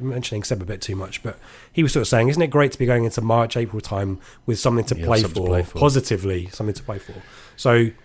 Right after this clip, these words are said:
Speaker 1: bring it on. Uh, these games are brilliant, and if, if we can get plenty of bodies in at Portman Road, ideally live bodies and singing and making noise.
Speaker 2: Yeah, it was
Speaker 1: Then
Speaker 2: a, it was a bit of a damp atmosphere last night, wasn't it?
Speaker 1: Tuesday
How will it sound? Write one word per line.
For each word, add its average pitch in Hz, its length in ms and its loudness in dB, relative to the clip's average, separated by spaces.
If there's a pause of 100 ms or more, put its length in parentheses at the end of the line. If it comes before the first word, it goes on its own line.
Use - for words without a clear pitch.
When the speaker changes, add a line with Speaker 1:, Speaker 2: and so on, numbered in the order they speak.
(180)
Speaker 1:
bring 202 160 4
it 156 80 6
on. 127 320 6
Uh, 139 160 2
these 160 180 2
games 123 320 2
are 110 60 -4
brilliant, 107 400 0
and 107 440 -2 (300)
if, 117 140 -2 (280)
if 127 200 -4
we 131 80 2
can 127 120 -4
get 135 300 0 (320)
plenty 127 240 4
of 104 160 -2
bodies 107 340 0
in 104 60 -4
at 107 100 -8
Portman 104 320 -2
Road, 101 320 -2 (480)
ideally 110 360 2
live 104 400 2
bodies 98 400 -4
and 95 320 -8
singing 98 400 -2
and 95 260 -8
making 104 300 -6
noise. 104 380 -6 (220)
Speaker 2:
Yeah, 123 200 8
it - 20 6
was 120 120 2
Speaker 1:
Then 165 180 6
Speaker 2:
a, 165 60 2
it 139 40 6
was 127 140 2
a - 20 0
bit 156 140 4
of 143 60 2
a 139 40 2
damp 135 260 4
atmosphere 135 380 2
last 95 240 2
night, 104 180 -2
wasn't 123 200 0
it? - 20 0
Speaker 1:
Tuesday 101 140 0